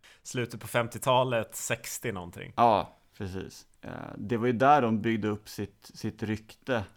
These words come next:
Speaker 2: Ehm, de, de blev ju ett, eh, ett erkänt bra liveband i Hamburg, och sen när de kom tillbaka till Liverpool i perioder, och de var ju där liksom, ehm,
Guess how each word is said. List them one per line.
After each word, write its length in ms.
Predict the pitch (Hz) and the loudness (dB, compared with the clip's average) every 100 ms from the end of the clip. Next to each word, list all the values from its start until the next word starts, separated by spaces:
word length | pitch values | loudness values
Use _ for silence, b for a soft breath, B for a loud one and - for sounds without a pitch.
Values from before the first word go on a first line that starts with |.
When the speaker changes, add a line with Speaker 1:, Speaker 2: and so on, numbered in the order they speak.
| _ _ _ | _ _ _
Speaker 2:
Ehm, 680 | 104 98 98 98 98 98 - | -8 -6 -4 -4 -6 -6 -8
de, 300 | - - - | -8 -8 -4
de 120 | 110 104 | -2 0
blev 280 | 113 110 107 | 0 0 0
ju 140 | 104 | 0
ett, 380 | 104 - _ - | -2 -6 _ -6
eh, 300 | 104 101 98 - | -4 -4 -6 -8
ett 160 | 104 - | -10 -4
erkänt 840 | 123 110 - 143 123 104 - - | 0 0 0 0 0 -2 -8 -20
bra 460 | - 92 113 107 107 | -14 -6 0 2 2
liveband 720 | 107 113 104 95 123 107 101 | 2 2 0 0 -2 0 -2
i 200 | - 98 | -4 -6
Hamburg, 500 | 101 120 113 82 87 - | 0 0 0 -2 -6 -8
och 140 | 95 | -6
sen 200 | - 107 | -2 -2
när 100 | 104 | -2
de 120 | 107 | -2
kom 200 | 107 107 | -4 -4
tillbaka 720 | 101 98 131 123 - 117 107 - B B B B | -4 0 2 2 -2 -4 -4 -6 B B B B
till 180 | - 113 | -2 0
Liverpool 500 | 101 92 - 98 98 | 0 -2 -8 -6 -6
i 80 | 95 | -6
perioder, 440 | 110 110 110 90 | -4 -4 -4 -6
och 80 | 87 | -4
de 100 | 104 | 0
var 140 | 123 | 2
ju 60 | 127 | 2
där 240 | 101 98 | 0 -2
liksom, 440 | 95 98 101 98 95 B B B B B | -6 -8 -10 -10 -12 B B B B B
ehm, 640 | - 87 90 87 - - | -8 -6 -6 -6 -8 -10